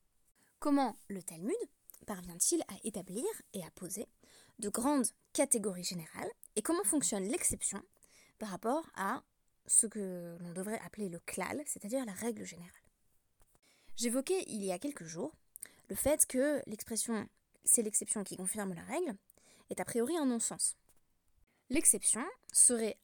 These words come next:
a priori susceptible de détruire la règle, puisque la règle ne s'applique pas dans tous les cas. Et pourtant, dans la Gemara, et surtout dans la Mishnah en réalité, on a très souvent l'impression que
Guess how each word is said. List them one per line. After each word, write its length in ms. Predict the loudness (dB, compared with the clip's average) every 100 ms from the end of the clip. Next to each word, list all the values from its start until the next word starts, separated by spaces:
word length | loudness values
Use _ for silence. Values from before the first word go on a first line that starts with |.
| -2
a 80 |
priori 400 | -2 2 2 4
susceptible 640 | 2 2 2 0 0 0 -4
de 120 | -6 -2
détruire 480 | 2 4 4 0 -2
la 60 |
règle, 280 | -10 -12 -18 _ -20 -16
puisque 220 | -6 -4
la 120 | -2 2
règle 240 | 2 0 -4 -20 _ -4
ne 100 | 4
s'applique 420 | 4 4 -2 -4
pas 160 | -2
dans 140 | 0 -4
tous 140 | -4
les 80 | -4
cas. 120 | -4 -8 _ _ -20 -20 _ _ _ _ _ _ -2
Et 80 | 0
pourtant, 520 | 0 -4 2 2 2 -4 -8
dans 160 | 0 2
la 100 | 2
Gemara, 560 | -2 -4 0 2 2 -4 _ -20 _ _ _ -12
et 60 | 2
surtout 480 | 4 4 2 -4 -6
dans 100 | -10
la 60 | -10
Mishnah 320 | -8 -4 0 0
en 60 |
réalité, 360 | 2 0 0 -2 -4 _ -20 -20 -20 -4
on 80 | 2
a 100 | 2
très 260 | 2 4 6
souvent 240 | 6 4
l'impression 380 | 0 -2 -4 -4 -4 -10 -12
que 180 | 0 2